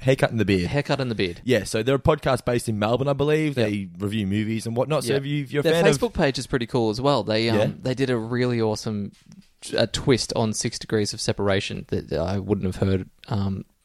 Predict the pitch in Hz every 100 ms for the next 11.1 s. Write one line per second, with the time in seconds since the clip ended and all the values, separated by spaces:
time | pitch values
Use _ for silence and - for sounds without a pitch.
0 | - 117 123 110 110 110 104 98 101 92
1 | - - 85 - 98 - 110 107 95 -
2 | - 104 98 95 117 92 90 110 120 98
3 | 104 123 107 104 104 110 104 85 107 107
4 | 101 98 98 - - - 156 139 123 135
5 | 123 120 127 117 107 90 - 127 110 107
6 | 92 90 98 104 107 104 110 117 123 123
7 | - 117 113 110 - 120 151 - _ -
8 | - - - 208 220 - 85 - - -
9 | 151 175 151 90 85 92 147 127 151 -
10 | 160 151 135 127 120 190 123 123 110 85